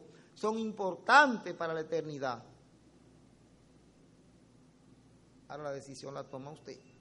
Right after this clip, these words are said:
Recuerde que Cristo lo único que hizo a este mundo fue morir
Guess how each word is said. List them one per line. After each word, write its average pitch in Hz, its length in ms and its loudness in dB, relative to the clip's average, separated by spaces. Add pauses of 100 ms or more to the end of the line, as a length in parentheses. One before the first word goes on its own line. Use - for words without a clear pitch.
(3500)
Recuerde 185 580 -6
que 175 200 -8
Cristo 196 540 -8
lo 156 120 -4
único 208 380 -4
que 180 120 -8
hizo 185 220 -6
a 175 60 0
este 175 180 -8
mundo 160 320 -10
fue 160 200 -8
morir 151 520 -8